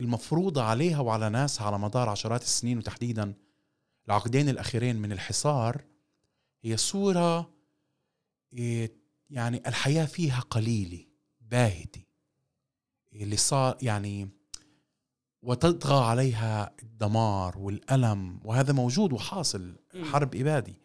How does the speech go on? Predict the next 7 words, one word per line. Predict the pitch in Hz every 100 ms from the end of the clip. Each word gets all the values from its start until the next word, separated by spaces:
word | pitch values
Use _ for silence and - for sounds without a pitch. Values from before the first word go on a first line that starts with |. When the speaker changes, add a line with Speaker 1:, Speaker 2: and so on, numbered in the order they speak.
| _ _ _ _ _ _ _ 131
Speaker 1:
لكن | 156 156 160 151 147 139 _ _ _ _ 123
غزة | 117 107
حياة، | - 101 131 143 85 _ _ 110
غزة | 101 98 113
مجتمع. | 165 - 110 -
يجب | 160 240 277 170
أن | 127 120 113 107